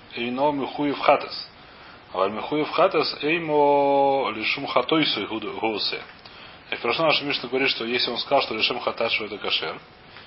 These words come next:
когда, когда он не должен хатат, когда он не сделал до этого никакого прегрешения. А если он должен хатат, например, до этого выпил крови, то подумаем, что он сейчас как раз вот выпил крови, сейчас приносит свой хатат.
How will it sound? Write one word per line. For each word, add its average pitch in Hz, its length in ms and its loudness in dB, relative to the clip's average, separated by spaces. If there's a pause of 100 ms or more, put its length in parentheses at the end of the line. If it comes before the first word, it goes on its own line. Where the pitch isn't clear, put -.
(140)
когда, 156 240 0
когда 147 260 2
он 147 180 0
не 147 480 2
должен 127 280 -2
хатат, - 380 0
когда 107 200 -6
он 113 80 -6
не 113 140 -6
сделал 113 280 -4
до 104 120 -8
этого 101 160 -10
никакого - 240 -10
прегрешения. - 580 -6 (540)
А 92 80 -2
если 135 220 0
он 120 60 -4
должен 123 220 0
хатат, 98 320 0
например, 95 300 -6
до 117 100 -2
этого 110 160 -6
выпил 104 280 -10
крови, 90 360 -6 (580)
то - 180 -10
подумаем, 156 300 -4
что - 140 -6
он 135 60 -4
сейчас 139 160 -2
как - 100 -8
раз 170 180 -2
вот 117 100 -8
выпил 123 220 -8
крови, 98 280 -6
сейчас 127 160 -8
приносит 135 320 -6
свой 139 140 -6
хатат. 123 340 -6